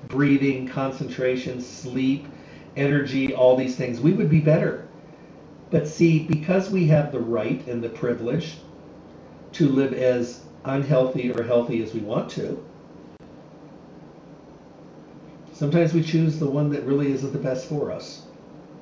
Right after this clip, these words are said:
We don't all do well with change, let's face it. Not all of us.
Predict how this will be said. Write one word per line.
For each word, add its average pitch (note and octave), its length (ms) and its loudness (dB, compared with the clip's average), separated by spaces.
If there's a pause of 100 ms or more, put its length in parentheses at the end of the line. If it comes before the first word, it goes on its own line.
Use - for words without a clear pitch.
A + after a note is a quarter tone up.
(760)
We E3+ 120 8
don't F3 200 8
all C#3 180 6
do B2+ 120 0
well A2 200 0
with F#2+ 120 -6
change, - 440 -10 (220)
let's - 200 -10
face - 300 -12
it. - 120 -12 (800)
Not A#2+ 220 -4
all F#2+ 180 -8
of - 100 -14
us. - 280 -16